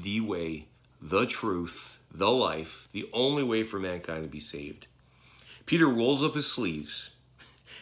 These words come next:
and he fires the truth at them again. Verse thirty, "The God of our ancestors raised up Jesus, whom you murdered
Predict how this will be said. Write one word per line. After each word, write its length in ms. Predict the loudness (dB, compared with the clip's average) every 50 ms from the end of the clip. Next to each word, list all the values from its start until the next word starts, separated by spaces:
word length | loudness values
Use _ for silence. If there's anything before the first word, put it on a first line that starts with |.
| -10
and 100 | -6 -4
he 80 | -4 -4
fires 440 | -4 0 2 4 4 6 4 2 -2
the 80 | -6
truth 340 | -8 -6 -4 -4 -4 -2 -2
at 200 | -2 -4 -4 -4
them 120 | -6 -6 -6
again. 280 | -4 -4 -4 -4 -6 -8 -12 -18 _ _ _ _ _ _ _ _ _ _ _ _ _ _ _ _ -20 -10 -4
Verse 240 | -2 -2 -2 -2 -2
thirty, 380 | -2 -2 -2 -2 -4 -6 -10 -14 -20 -20 -20 -20 -20 -20 -20 -8 -6
"The 80 | -4
God 400 | 2 6 10 12 12 12 12 10
of 100 | 8 8
our 180 | 8 8 6 6
ancestors 1000 | 4 4 4 4 2 2 2 2 0 0 -2 -4 -4 -2 -2 -2 -4 -4 -8 -12 -16 -20 -18 _
raised 420 | 2 4 6 6 6 4 4 4
up 160 | 4 4 4 2
Jesus, 440 | 2 0 0 2 0 0 -2 -2
whom 260 | -2 -2 -2 0 0 0
you 260 | 0 2 4 4 4
murdered 600 | 6 8 8 8 8 8 6 4 4 2 0